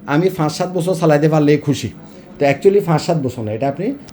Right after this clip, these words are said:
ষোলো বছর বলছে, ষোলো বছরই যাবে, এটা ক্যালকুলেট করা। কারণ তিনশো পঁয়ষট্টি দিনে আমাদের এক বছর,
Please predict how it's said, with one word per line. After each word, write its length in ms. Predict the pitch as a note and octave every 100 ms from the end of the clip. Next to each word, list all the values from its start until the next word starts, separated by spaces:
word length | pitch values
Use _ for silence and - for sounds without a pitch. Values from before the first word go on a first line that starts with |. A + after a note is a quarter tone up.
| -
ষোলো 180 | D3+ C#3
বছর 240 | D#3+ E3 F#3+
বলছে, 300 | F3 E3+ G3+
ষোলো 280 | D3+ C3+
বছরই 340 | C3+ C#3 E3+ D3+
যাবে, 240 | A#2 A2
এটা 120 | A#2
ক্যালকুলেট 500 | D3 C#3 B2+ C#3 C#3
করা। 180 | A#2 G2+
কারণ 320 | F#2+ C#3 G#3+ C#4 - - - - -
তিনশো 380 | F3 E3 G#3+ E3+
পঁয়ষট্টি 400 | E3 E3 F#3 G3
দিনে 200 | F#3+ F#3+
আমাদের 300 | D#3 D#3 E3
এক 200 | D3+ C3
বছর, 240 | C3+ E3+